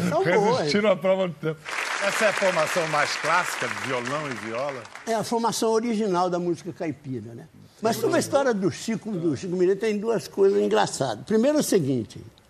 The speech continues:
Speaker 1: o Tonico, não o Tinoco, né? O Tinoco eu conheci bem, o Tonico não, já tinha morrido. Mas eles fizeram um livro muito bom, muito bom mesmo. Então, ele conta que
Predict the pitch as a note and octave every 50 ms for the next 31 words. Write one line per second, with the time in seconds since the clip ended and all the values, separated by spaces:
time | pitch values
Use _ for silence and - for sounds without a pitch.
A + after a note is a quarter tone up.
0 | _ _ _ _ _ _ - F#3+ - - - D4+ B3+ G3+ D#3+ F3+ G3 F3+ F#3+ -
1 | F#3 G#3 A3+ A#3+ G#3+ - - B3 F#3 C#3+ C3 A#2+ A2 - - - D3 E3 E3+ D#3
2 | C3 - - - _ _ _ _ _ _ - - A#3 G3+ G#3 A#3 A#3+ B3 B3 G#3+
3 | - - G#3+ G3+ F#3+ E3 - - - F3 D3+ E3+ F#3+ G3 G3+ F#3+ G3 - G3+ F#3+
4 | F3 G3 G#3 G#3 - A#3+ F#3 D#3+ D#3 D3+ C#3 D#3 - - - F3+ F3+ F#3+ F#3+ F3
5 | C#3 C3 C3 A#2+ - - C#3+ D3+ D#3+ D#3+ D#3+ D#3 D#3+ F3+ - E3+ F#3 E3+ C#3 -
6 | - F3 F3 E3 F3 F3 F3+ E3 C#3+ B2+ B2 D3 F3 D#3+ A#2+ C3+ D3 F3 G3 F3
7 | - - D3+ A2+ A2 B2+ B2+ B2+ C3 B2+ B2+ C#3 D#3+ D#3 C3+ - C3+ A#2+ B2+ B2
8 | B2 A#2+ B2 B2+ B2+ B2 C3 - - - - - - - - - - - - -
9 | _ - F3+ F#3+ - C#4 C#4+ D4 D4 D4 C#4+ - - - F#3 A3 A3+ A#3 A#3 -
10 | A3 - - - C4+ C4+ C#4+ C4 - -